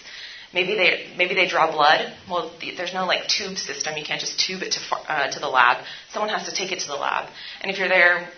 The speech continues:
and you can barely walk because you're so weak, who's gonna take it to the lab for you?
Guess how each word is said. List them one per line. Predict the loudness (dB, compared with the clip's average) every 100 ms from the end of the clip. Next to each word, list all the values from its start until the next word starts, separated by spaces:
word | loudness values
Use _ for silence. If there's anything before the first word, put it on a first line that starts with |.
| -20 -20 -18 -10
and | -8
you | -6
can | -4
barely | -2 0 2
walk | 2 2
because | -2 -8
you're | -6
so | -6 -6
weak, | -6 -8 -8 -14 -16 -12
who's | -10
gonna | -8 -6
take | -6 -6
it | -8
to |
the | -4
lab | 0 0 0
for | -6 -8
you? | -10